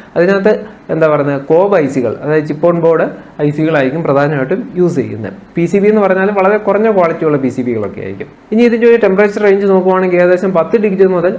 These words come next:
അമ്പത് ഡിഗ്രി വരെയുള്ള ആ ഒരു ടെമ്പറേച്ചർ റേഞ്ച് മാത്രമേ ഇത് വിത്ത്സ്റ്റാൻഡ് ചെയ്യത്തുള്ളൂ. അതിൻ്റെ അപ്പുറം ഇപ്പുറമോ പോയി കഴിഞ്ഞാൽ അത് ഡാമേജ് ആവാനുള്ള ചാൻസ് വളരെ കൂടുതലാണ്.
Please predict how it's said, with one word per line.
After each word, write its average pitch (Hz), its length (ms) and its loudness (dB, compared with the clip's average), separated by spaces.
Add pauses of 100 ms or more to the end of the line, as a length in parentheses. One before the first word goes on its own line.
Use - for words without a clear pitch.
അമ്പത് 175 280 2
ഡിഗ്രി 185 240 2
വരെയുള്ള 175 360 2
ആ 190 200 0
ഒരു 202 240 2
ടെമ്പറേച്ചർ 185 440 0
റേഞ്ച് 185 220 2
മാത്രമേ 175 480 0 (320)
ഇത് 214 260 2
വിത്ത്സ്റ്റാൻഡ് 196 380 0
ചെയ്യത്തുള്ളൂ. 131 360 -2 (100)
അതിൻ്റെ 180 220 2
അപ്പുറം 208 400 0
ഇപ്പുറമോ 202 320 0
പോയി 180 200 0
കഴിഞ്ഞാൽ 170 420 0
അത് 160 140 0
ഡാമേജ് 165 340 2
ആവാനുള്ള 156 300 0
ചാൻസ് 143 300 -4
വളരെ 139 220 0
കൂടുതലാണ്. 165 440 0